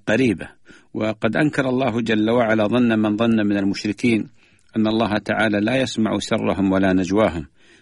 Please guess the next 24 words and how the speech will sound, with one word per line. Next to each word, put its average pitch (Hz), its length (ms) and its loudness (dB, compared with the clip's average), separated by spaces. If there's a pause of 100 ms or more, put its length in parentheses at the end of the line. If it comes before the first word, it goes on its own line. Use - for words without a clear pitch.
(140)
قال 104 180 0
عز 95 280 -2
وجل: 101 340 -2
"أم 107 140 0
يحسبون 110 600 -2
أنا 101 340 0
لا 101 180 0
نسمع 104 400 -2
سرهم 101 540 -2
ونجواهم 110 640 0 (400)
بلى 120 260 2
ورسلنا 107 760 0
لديهم 95 400 -2
يكتبون". 92 580 -4 (640)
ولذلك 131 760 0
هذا 123 680 0 (100)
الاسم 107 680 -2
من 104 200 -2
أسماء 113 340 -2
الله 101 300 -2
تعالى 98 520 0
الحسنى - 540 -2 (640)
العظيمة، 113 640 0 (340)
ومنه 117 1080 -2